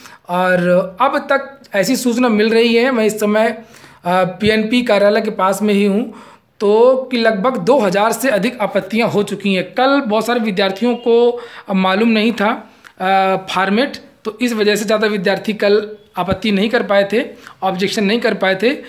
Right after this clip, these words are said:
लेकिन आज बहुत सारे विद्यार्थियों को मालूम हुआ और लगातार विद्यार्थियों ने आपत्तियां की हैं। जिन विद्यार्थियों ने कल आपत्तियां की थी उन्होंने आज भी की हैं, कुछ और प्रश्नों में दोबारा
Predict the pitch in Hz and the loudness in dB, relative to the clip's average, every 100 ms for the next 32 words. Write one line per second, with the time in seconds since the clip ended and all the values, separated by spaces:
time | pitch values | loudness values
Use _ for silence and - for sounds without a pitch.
0 | - - 175 190 220 226 220 202 - - | -20 -10 -4 -2 0 0 0 -2 -8 -18
1 | _ 196 214 220 190 202 220 220 208 185 | _ -2 0 0 -2 -2 -2 -2 -2 -4
2 | 190 202 208 202 180 190 220 214 226 247 | -4 -4 -4 0 0 0 2 2 2 2
3 | 196 196 196 202 208 202 196 180 175 - | 2 2 2 0 0 -2 -2 -2 -4 -2
4 | 202 190 294 - - - - 185 190 190 | -2 -2 -2 -6 -18 -12 -6 -2 -2 -2
5 | 202 180 196 190 196 160 262 247 202 196 | -4 -2 0 0 0 0 0 0 0 0
6 | 208 208 208 214 214 208 214 226 208 226 | 0 0 0 0 0 -2 0 0 0 0
7 | 240 311 214 202 226 - 214 190 196 - | -2 -2 0 0 0 0 -2 0 -2 -2
8 | 185 185 196 - 214 208 - 202 208 247 | -4 -4 -4 -2 -2 -2 -6 -4 -4 -4
9 | 185 185 190 196 | -2 -2 -2 -4